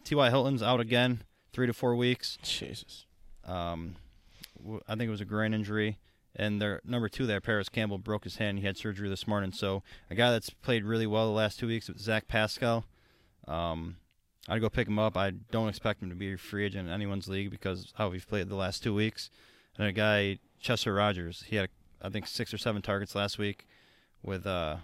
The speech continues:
Speaker 1: Ryan Hoyer playing there. So I, I expect both those players to play better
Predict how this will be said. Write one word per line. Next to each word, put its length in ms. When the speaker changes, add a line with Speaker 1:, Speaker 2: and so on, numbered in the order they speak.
Speaker 1:
Ryan 280
Hoyer 220
playing 280
there. 140
So 180
I, 160
I 80
expect 480
both 220
those 120
players 280
to 80
play 180
better 460